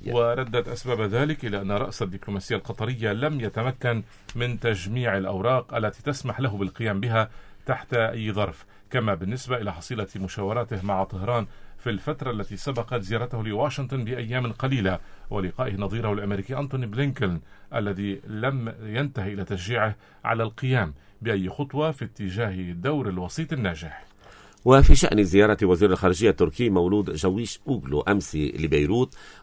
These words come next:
Speaker 2: أوضحت مصادر سياسية مطلعة أنه ما من مبادرة تركية نقلها في مخص الأزمة مع دول الخليج، لافتة إلى أنه تحدث عن متابعة بلاده للأزمة وحرصها على معالجتها سريعاً، مبدياً استعداد أنقرة لأي دور في هذا المجال.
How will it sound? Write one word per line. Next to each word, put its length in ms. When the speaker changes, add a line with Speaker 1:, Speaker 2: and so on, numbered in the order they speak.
Speaker 2:
أوضحت 380
مصادر 420
سياسية 500
مطلعة 600
أنه 280
ما 220
من 160
مبادرة 640
تركية 560
نقلها 400
في 140
مخص 300
الأزمة 420
مع 220
دول 260
الخليج، 460
لافتة 440
إلى 280
أنه 180
تحدث 420
عن 120
متابعة 480
بلاده 540
للأزمة 640
وحرصها 560
على 240
معالجتها 640
سريعاً، 500
مبدياً 340
استعداد 400
أنقرة 460
لأي 360
دور 500
في 140
هذا 220
المجال. 540